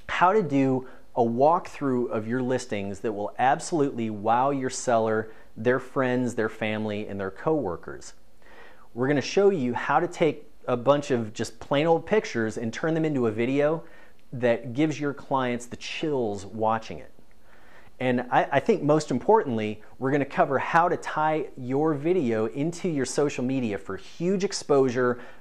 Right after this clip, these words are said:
branding, and engagement with your followers. Folks, video and YouTube are huge. They're definitely here to stay. They're growing.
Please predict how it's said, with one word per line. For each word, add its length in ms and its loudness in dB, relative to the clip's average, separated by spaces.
branding, 760 0
and 120 -2
engagement 580 0
with 140 -10
your 60 -4
followers. 680 2
Folks, 320 4
video 540 6
and 200 0
YouTube 600 2
are 200 4
huge. 800 2
They're 180 2
definitely 520 4
here 200 0
to 80 -2
stay. 320 2
They're 160 0
growing. 600 0